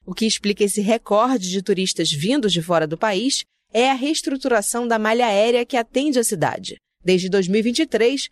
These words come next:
o aeroporto vem recebendo novos voos,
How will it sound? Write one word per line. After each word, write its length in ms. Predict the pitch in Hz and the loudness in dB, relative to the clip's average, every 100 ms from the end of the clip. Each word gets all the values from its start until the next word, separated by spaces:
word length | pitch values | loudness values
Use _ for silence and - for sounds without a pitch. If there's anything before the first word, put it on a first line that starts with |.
| _ | _
o 100 | - | 0
aeroporto 520 | 220 226 220 220 208 202 | 2 2 2 0 0 0
vem 160 | 208 | 2
recebendo 480 | 208 185 180 202 220 | 2 0 0 0 2
novos 380 | 220 240 269 220 | 2 0 0 -2
voos, 500 | 185 233 247 160 | 2 4 4 -2